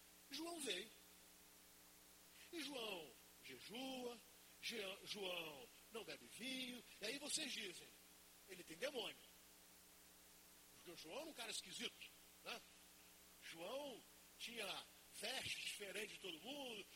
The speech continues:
João vivia no deserto, João comia, é, gafanhoto e mel silvestre, João era um cara esquisito. Então, para muitos, ele era um endemoniado. Ele era um homem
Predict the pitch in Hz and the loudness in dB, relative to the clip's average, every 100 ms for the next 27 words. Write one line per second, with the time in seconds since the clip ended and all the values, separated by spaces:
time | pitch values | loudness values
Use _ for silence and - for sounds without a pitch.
0 | - - 202 262 240 202 180 226 214 190 | -4 -2 2 2 2 -2 -4 -2 -2 -2
1 | 156 135 247 269 220 180 - - - - | -4 -2 2 4 2 0 -10 -12 -8 -6
2 | 214 254 262 - 226 214 254 233 185 - | 0 0 0 -4 -10 -4 0 2 2 0
3 | - - 196 190 185 175 247 240 247 247 | -8 0 4 6 4 4 2 2 2 4
4 | 302 - 196 226 202 185 156 247 269 220 | 4 2 2 4 4 0 0 2 4 2
5 | - 302 359 339 - - 339 285 247 - | 0 -2 0 4 6 6 6 4 4 -2
6 | - - - - - - - - - - | -6 -10 -14 -14 -14 -14 -14 -14 -14 -14
7 | - - - - - 175 233 285 330 - | -14 -14 -14 -14 -10 -2 4 4 4 0
8 | - - - - - - - - - - | -10 -14 -14 -14 -14 -14 -14 -14 -8 0
9 | 190 226 220 330 339 - - - - - | 0 0 2 4 4 2 0 0 0 -4
10 | - - - - - - - - 214 220 | -8 -14 -14 -14 -14 -14 -12 -4 0 4
11 | 285 320 320 330 311 330 262 170 165 - | 4 2 -2 -2 -2 -2 2 2 2 0
12 | - - - - - - - - - - | -12 -14 -14 -14 -14 -14 -14 -14 -14 -12
13 | 156 160 185 277 247 233 277 320 | -4 0 2 2 2 2 2 -2